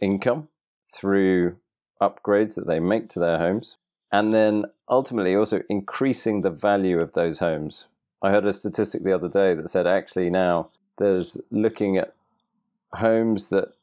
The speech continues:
achieve sort of E P C ratings of C, below C,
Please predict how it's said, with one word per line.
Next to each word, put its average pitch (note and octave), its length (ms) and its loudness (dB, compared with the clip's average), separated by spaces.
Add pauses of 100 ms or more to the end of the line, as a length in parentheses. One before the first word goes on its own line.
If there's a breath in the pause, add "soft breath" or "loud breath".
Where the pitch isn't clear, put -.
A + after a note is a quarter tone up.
(280)
achieve G2+ 560 0
sort G2 160 -4
of E2+ 160 -6
E A2 200 0
P G2+ 200 -2
C G2 240 0
ratings F#2+ 800 0 (560)
of F#2 220 -2 (140)
C, G#2 920 0
below G#2+ 360 4
C, G#2 480 0